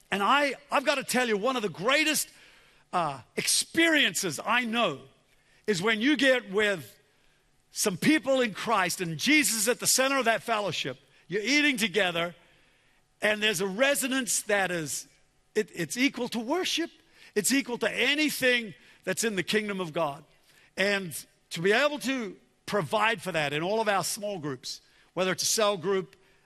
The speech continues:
a D group, a, a connect group, sorry, a D group, homogenous group, or an alpha group,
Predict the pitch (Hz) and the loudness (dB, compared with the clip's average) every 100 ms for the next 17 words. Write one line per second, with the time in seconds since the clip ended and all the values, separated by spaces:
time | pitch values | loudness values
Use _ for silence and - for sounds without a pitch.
0 | - 131 190 185 180 180 175 _ _ _ | -16 -4 -2 0 -2 -2 -4 _ _ _
1 | _ _ - - _ 170 160 156 - 175 | _ _ -20 -20 _ -2 -2 -2 -4 -2
2 | 190 170 151 175 160 147 131 180 170 180 | -2 -4 -4 -2 0 0 -2 -2 -2 -2
3 | 170 - _ _ - 156 190 185 185 165 | -4 -8 _ _ -10 -2 0 0 -2 -4
4 | - 185 160 - _ - 135 151 208 - | -2 -2 -4 -8 _ -8 -2 0 0 -2
5 | 151 143 135 | -6 -8 -12